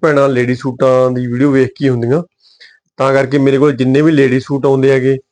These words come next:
ਆਪਾਂ ਨਾਲ ਨਾਲ ਮੇਰੀ ਇਹੀ ਕੋਸ਼ਿਸ਼ ਹੁੰਦੀ ਹੈ ਵੀ ਹਰ ਇੱਕ ਸੂਟ ਦੀ ਵੀਡੀਓ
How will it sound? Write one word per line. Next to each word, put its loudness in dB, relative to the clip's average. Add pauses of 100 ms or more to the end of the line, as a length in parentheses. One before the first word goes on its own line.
(380)
ਆਪਾਂ -4
ਨਾਲ 0
ਨਾਲ 0
ਮੇਰੀ 0
ਇਹੀ 0
ਕੋਸ਼ਿਸ਼ -2
ਹੁੰਦੀ -2
ਹੈ 0
ਵੀ 0
ਹਰ 0
ਇੱਕ -4
ਸੂਟ -2
ਦੀ -2
ਵੀਡੀਓ 0